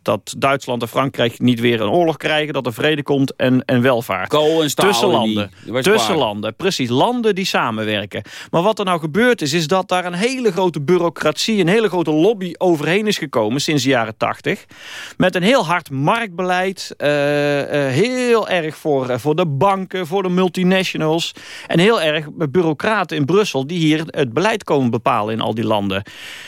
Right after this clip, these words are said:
Speaker 1: En daar is het erg misgelopen. Dus het, wat, wat zo goed was aan Europa, dat landen meer samenwerken. Nou, dat vind ik hartstikke goed. Als dat welvaart en, en, en samenwerking oplevert, heeft geleid tot een of ander gedrocht,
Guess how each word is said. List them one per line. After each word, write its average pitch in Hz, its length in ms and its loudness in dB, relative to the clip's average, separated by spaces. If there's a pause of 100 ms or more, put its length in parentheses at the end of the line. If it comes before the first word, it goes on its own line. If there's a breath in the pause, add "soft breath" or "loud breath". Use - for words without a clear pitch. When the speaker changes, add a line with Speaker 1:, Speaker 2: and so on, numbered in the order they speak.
(160 loud breath)
Speaker 1:
En - 240 -2
daar 220 380 0
is 175 120 -2
het 143 120 -6
erg 165 220 -2
misgelopen. 143 600 2
Dus 160 180 2
het, - 280 -6
wat, 170 280 -2
wat 170 180 0
zo 160 160 2
goed 294 240 2
was 180 200 0
aan 139 160 -2
Europa, 135 520 0
dat 170 240 0
landen 175 480 0
meer 143 260 2
samenwerken. 175 760 0
Nou, - 120 0
dat 113 100 -6
vind 127 160 -2
ik 131 60 -4
hartstikke 131 360 -6
goed. 190 340 0 (440 loud breath)
Als 170 240 2
dat 131 220 -2
welvaart 135 640 -2
en, 131 300 -2
en, 139 200 0
en 135 140 0
samenwerking 156 640 0
oplevert, 110 500 0 (440 loud breath)
heeft 208 240 2
geleid 175 280 0
tot 170 180 -6
een 160 200 0
of 151 120 0
ander 135 300 2
gedrocht, 147 800 0